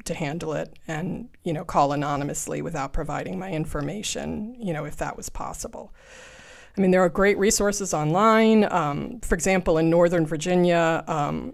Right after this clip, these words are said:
a number of counties and jurisdictions have come together and they've put together guidelines, um, really specific guidelines for when it's appropriate to leave children alone, their age, a number of issues to consider, whether it's day or night.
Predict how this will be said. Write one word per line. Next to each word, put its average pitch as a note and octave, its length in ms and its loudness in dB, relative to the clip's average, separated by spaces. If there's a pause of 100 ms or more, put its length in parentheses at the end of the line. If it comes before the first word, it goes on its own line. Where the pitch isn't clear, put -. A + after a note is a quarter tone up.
(140)
a F#3 60 0
number F3 440 6
of E3 100 0
counties E3+ 400 0
and E3+ 120 -2
jurisdictions E3 720 -2
have E3+ 140 -6
come E3 220 2
together E3 480 0
and D3 120 0
they've C#3+ 160 -6
put E3+ 200 6
together D3+ 420 -2
guidelines, E3 1300 2 (160)
um, C#3+ 560 -4 (200)
really F3 220 4
specific - 580 -2
guidelines D#3 680 2
for D3 180 0
when D3+ 220 0
it's D3+ 160 -6
appropriate D#3 560 0
to D#3 100 -6
leave C#3+ 220 -6
children D3 440 -4
alone, D#3 680 0 (360)
their C3+ 240 0
age, D#3 640 0
a - 80 -6
number D#3 360 0
of - 160 -6
issues D#3 460 -6
to - 100 -8
consider, D#3+ 880 0
whether C#3+ 320 -4
it's - 220 -12
day D#3+ 420 -2
or D3 100 -4
night. D#3 680 -2